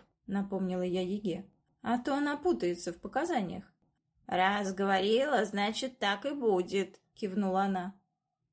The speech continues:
Но тьма и ее незавидное будущее волновало меня куда меньше подруги. «Яга, если Мирослав разлюбит Алену, будет ли она счастлива замужем?»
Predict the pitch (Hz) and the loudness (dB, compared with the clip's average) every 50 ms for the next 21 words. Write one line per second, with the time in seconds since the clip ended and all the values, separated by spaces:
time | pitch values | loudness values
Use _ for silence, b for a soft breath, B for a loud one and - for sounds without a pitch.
0 | _ _ - 233 208 208 214 208 202 - 220 247 285 320 302 247 226 208 208 208 | _ _ -6 -2 0 0 0 0 0 0 0 0 0 0 0 0 0 0 0 0
1 | 202 202 202 196 214 208 202 208 220 202 214 208 208 202 185 240 294 311 285 - | 0 0 0 2 0 0 0 0 2 2 2 2 2 0 -2 -2 -4 -4 -6 -6
2 | - - 277 254 269 269 240 226 214 208 202 214 226 254 269 262 233 233 233 233 | -4 -4 -2 0 2 2 2 2 2 2 0 0 0 0 0 0 0 0 0 -2
3 | - 254 190 202 196 240 277 247 214 190 - - - - 208 196 180 180 175 175 | -4 -4 -2 0 0 0 0 0 -2 -2 -2 -4 -6 -4 -4 -4 -2 -2 -4 -4
4 | 170 170 170 185 - _ _ _ _ _ _ _ _ _ _ - 247 254 247 262 | -4 -6 -8 -10 -10 _ _ _ _ _ _ _ _ _ _ 0 4 4 4 4
5 | 277 247 240 262 233 202 185 202 - - - 247 240 262 320 339 339 349 339 320 | 4 2 4 4 4 2 0 -4 -8 -12 -8 -6 -4 -2 -2 -2 0 0 0 0
6 | 320 311 311 320 320 - 330 302 285 - 294 311 330 330 311 311 294 208 202 220 | 0 0 0 -2 -2 -2 -2 -2 -2 0 0 0 0 0 0 -2 -2 -2 -2 -2
7 | - - 254 269 269 285 233 208 190 180 190 208 - - - 233 233 302 403 427 | 0 0 0 0 0 0 0 0 0 -2 -4 -6 -8 -6 -4 -2 2 2 2 2
8 | 415 370 - 349 349 349 339 359 359 349 - - 392 370 320 - - 233 247 254 | 2 0 2 4 4 6 6 4 2 2 2 4 4 4 4 4 0 -2 0 0
9 | 269 254 - 294 311 240 214 196 175 185 190 180 196 | 0 2 2 2 2 2 0 0 -2 -4 -6 -6 -6